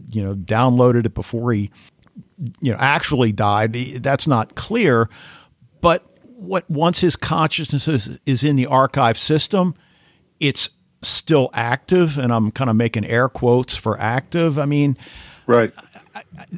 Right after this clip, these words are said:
Speaker 2: Well, like, as they're talking about it, when, you know, Jules is, is very opposed to having her consciousness uploaded in the archive.
Speaker 1: Right.
Speaker 2: Which for a little bit, then we're like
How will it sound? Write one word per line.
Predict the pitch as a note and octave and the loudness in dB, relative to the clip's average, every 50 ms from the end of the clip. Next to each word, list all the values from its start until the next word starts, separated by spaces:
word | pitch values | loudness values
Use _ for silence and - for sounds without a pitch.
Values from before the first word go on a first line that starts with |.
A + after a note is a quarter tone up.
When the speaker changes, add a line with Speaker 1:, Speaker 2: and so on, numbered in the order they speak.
| - _ - | -8 _ 4
Speaker 2:
Well, | F3 D#3+ | 4 6
like, | E3+ E3 D3+ - | 6 6 6 4
as | F3 D#3 D#3+ D#3+ D3+ - | 4 4 4 4 4 2
they're | F3 B2+ | -2 -2
talking | - - F#3 G3+ A#3+ - - F3 B2 | -2 -2 -2 -2 -4 -2 0 0 0
about | A#2+ G#2+ B2 A#2 A2+ A2+ A2+ | 0 2 0 0 2 2 0
it, | A#2+ B2 | 0 0
when, | C3 C3 A#2+ A#2+ - | 2 2 0 0 -2
you | - C3+ B2+ | 0 0 0
know, | A#2 | 0
Jules | G2 - C#3+ F3 F3 D#3 B2 G2+ | 2 2 4 4 4 4 2 0
is, | G#2 G#2+ G2+ - - - | -6 -12 -12 -14 -14 -8
is | - A#2+ G#2 F#2+ | -6 -6 -6 -8
very | F#2 F#2 G#2+ B2 B2+ C3 C3+ B2+ B2 A#2 A2+ | -8 0 2 4 4 6 6 4 4 2 0
opposed | G#2 G#2+ G2 - - B2+ A2+ G#2+ G2+ G2 G2 F#2+ - - - _ _ _ _ _ _ _ _ _ _ _ - | -2 -8 -8 -4 0 0 0 0 0 -2 -6 -8 -10 -14 -18 _ _ _ _ _ _ _ _ _ _ _ -8
to | - C3 A#2 G#2 G2+ G#2 G2+ G2+ G2 F#2+ - _ _ _ _ _ | -2 0 2 2 2 2 0 0 -2 -4 -8 _ _ _ _ _
having | - - C3+ B2+ A#2 A2 A#2 A2+ | -4 0 2 2 2 2 0 -2
her | G2+ A2 B2+ A#2+ A2+ A2 G#2 | 0 2 4 4 4 2 0
consciousness | - - A2+ A#2 A#2 - - G#2+ - - A#2+ A2 - | -2 -6 -4 -4 -4 -6 -8 -10 -8 -8 -8 -8 -8
uploaded | - A2 - - A#2+ A2 G2+ G2 | -10 -12 -8 -4 -2 -2 0 -2
in | G2+ | -2
the | F#2+ G2+ | -4 -6
archive. | B2+ C#3+ D3 C#3 - - A2 F#2+ | -6 -6 -6 -6 -4 -6 -2 0
Speaker 1:
Right. | C3+ C#3+ A#2 - - - - - _ _ _ _ | 0 0 0 -2 -8 -16 -20 -20 _ _ _ _
Speaker 2:
Which | - F3+ E3 D3+ - - | 2 2 2 2 2 -2
for | - F#3 | 0 0
a | D3 | 2
little | D3+ A3 D4+ D#4 C4+ | 4 4 4 6 4
bit, | E3+ A#2+ A#2 A#2+ - - | 4 4 2 2 2 4
then | D3 C#3+ | 4 4
we're | D3+ D3+ | 4 4
like | D3 D3 D3 C#3+ C#3 C3 C3+ - - | 4 4 4 4 4 2 0 -6 -20